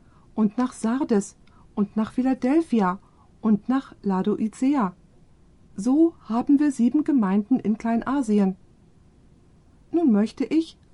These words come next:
dass ihr auch seht, dass in der Vision, die Johannes in Offenbarung eins erhält, auch sieben Leuchter erwähnt werden. Sieben Gemeinden. Wir haben gerade ihre Namen gelesen. Aber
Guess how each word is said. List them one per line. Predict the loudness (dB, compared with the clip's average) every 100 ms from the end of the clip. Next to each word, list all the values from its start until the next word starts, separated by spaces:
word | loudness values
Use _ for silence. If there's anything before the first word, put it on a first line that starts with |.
| -4
dass | -4 -2
ihr | -6 -4
auch | -4 -4
seht, | -4 -2 -2 -4 -14 -20 -20 -20 -20 _
dass | -4 -2
in | 0
der | 0 2
Vision, | -2 0 0 2 2 0 _ _ -20 -10
die | -2
Johannes | -2 0 2 0 0
in | -6 -6
Offenbarung | -4 -2 0 0 0 -2
eins | -6 -6
erhält, | -6 -4 -2 -2 -4 -14 -20 -20 -20 -20 -8
auch | -6 -6
sieben | 2 4 4
Leuchter | 2 2 0 -4
erwähnt | -6 0 2 2
werden. | 0 0 0 -4 _ -20 _ _ -20 _ _ _ -10
Sieben | -2 2 2
Gemeinden. | 2 2 2 0 2 0 0 _ _ _ _
Wir | -4 -2
haben | -2 0
gerade | -2 -2 -2 -2
ihre | -2 -2 0
Namen | 2 2 2 2
gelesen. | 0 2 0 0 -2 _ _ _ _ _ _ -20 -12
Aber | -6 -2 -2 -4